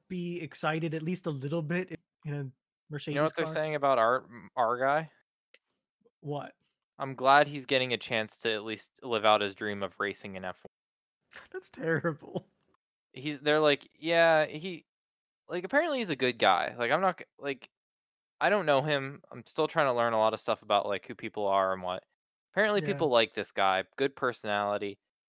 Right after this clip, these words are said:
Speaker 2: He's just not the best driver. Like, one comment was, "Yeah, if they added another, like, five to eight teams to F one, he'd be a b-, good pick." And someone was like, "Yeah, this
Speaker 1: That's a
Speaker 2: will probably
Speaker 1: lot of
Speaker 2: be his"
Speaker 1: cars.
Speaker 2: He's like,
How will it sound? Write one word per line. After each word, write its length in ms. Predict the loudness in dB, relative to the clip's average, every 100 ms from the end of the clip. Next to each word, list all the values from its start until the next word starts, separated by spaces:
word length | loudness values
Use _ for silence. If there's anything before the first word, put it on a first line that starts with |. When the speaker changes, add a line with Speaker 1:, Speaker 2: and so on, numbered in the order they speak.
| _
Speaker 2:
He's 160 | -20 -12
just 180 | -12 0
not 220 | 2 2
the 60 | -2
best 260 | -4 -4 -8
driver. 400 | -8 -8 -10 -16 _ _ _ -2
Like, 300 | -2 -2 -4
one 260 | -4 -4
comment 360 | 0 0 2 -2
was, 280 | -2 -2 -4 _ _ _ _
"Yeah, 300 | -4 0 2 2
if 180 | -2 -2
they 140 | 0
added 260 | 2 0 -2
another, 420 | 0 2 0 2
like, 260 | 0 -2 _ _ _ _ 0
five 460 | 6 6 6 4 -2
to 100 | -6
eight 260 | -6 -8
teams 360 | -10 -8 -8 -10
to 120 | -4
F 180 | -4 -2
one, 180 | -8 -8
he'd 160 | -12 -4
be 120 | -4
a 60 |
b-, 160 | -4 -10
good 220 | -8 -8 -4
pick." 380 | -4 -4 -10 _ _ _ _ _ _ _ _ _ _ _ _ _ _ _
And 140 | -10
someone 300 | -4 -2 0
was 140 | -2 0
like, 380 | 0 0 -4 -18 _ _
"Yeah, 220 | 4 4
this 100 | 4
Speaker 1:
That's 60 | -2
a 20 |
Speaker 2:
will 60 | 4
probably 120 | 4 4
Speaker 1:
lot 0 |
of 40 |
Speaker 2:
be 60 | 0
his" 80 | -2
Speaker 1:
cars. 380 | -2 -4 -10 -18 -20 _ _ _ _ _ _ _ _ _
Speaker 2:
He's 80 | -6
like, 180 | -6